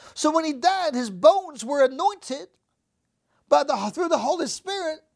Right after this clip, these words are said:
interaction with him, and that anointing raised the man from the dead. And I ask people all the time, if the dead bones of an Old Testament prophet,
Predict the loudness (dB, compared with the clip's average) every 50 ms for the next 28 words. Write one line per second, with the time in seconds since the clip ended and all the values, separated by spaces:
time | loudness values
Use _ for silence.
0 | -8 -8 -6 -4 -4 -4 -2 -2 -2 -2 -4 -6 -6 -6 -4 -4 -4 -4 -4 -8
1 | -8 -10 -10 _ _ _ _ _ _ _ _ _ _ _ _ _ _ _ _ _
2 | _ _ _ _ _ _ _ _ _ _ _ _ -2 -2 2 2 2 0 0 -4
3 | -6 -8 -8 -8 -10 -8 -8 -8 -6 -6 -6 -6 -6 -6 -6 -6 -6 -6 -6 -8
4 | -8 -8 -8 -8 -6 -6 -6 -6 -4 -6 -6 -6 -8 -12 _ _ _ _ _ _
5 | _ _ _ _ _ _ _ _ _ _ _ _ _ _ _ _ _ _ -2 0
6 | 2 2 2 0 -2 -4 -4 -4 -4 -2 0 -2 -2 -2 -4 -8 -8 -6 -4 -4
7 | -4 -4 -6 -8 -16 -20 _ _ _ _ _ _ _ _ -4 -2 -2 -2 -4 -6
8 | -4 -2 -2 -2 -2 -4 -2 -2 0 0 -2 -4 -6 -6 -6 -6 -6 -4 -2 -2
9 | -2 -2 -4 -8 -10 -10 -10 -8 -8 -8 -6 -6 -6 -6 -8 -10 -8 -8 -8 -8
10 | -8 -6 -4 -4 -4 -4 _